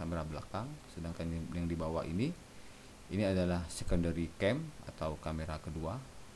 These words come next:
kamera depan ya. Ini dalam bentuk soket ya. Ini J dua enam kosong satu. Jadi dari soket itu langsung ke I C C P U seperti itu. <clears throat> Dan di sini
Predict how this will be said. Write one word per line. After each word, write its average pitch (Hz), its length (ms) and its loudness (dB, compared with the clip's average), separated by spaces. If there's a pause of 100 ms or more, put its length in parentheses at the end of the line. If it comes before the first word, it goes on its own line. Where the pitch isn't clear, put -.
(120)
kamera 82 320 -2
depan 101 320 2
ya. 95 80 -2 (1300)
Ini 85 160 0
dalam 78 240 0
bentuk - 160 -6
soket - 320 -2 (160)
ya. 85 120 -8 (440)
Ini 92 40 -4 (200)
J 87 80 4 (240)
dua 90 240 2
enam 82 160 -2
kosong 80 240 -6
satu. 123 240 -4 (400)
Jadi 131 240 8
dari 135 240 10
soket 127 320 6
itu 131 80 4
langsung 120 400 6
ke 139 400 2
I 92 160 2
C 92 400 2 (640)
C - 160 2
P 107 160 8
U 101 240 12 (240)
seperti - 320 12
itu. - 160 0 (1200)
<clears throat> 139 280 8 (1600)
Dan 120 80 10
di 131 80 12
sini 185 240 12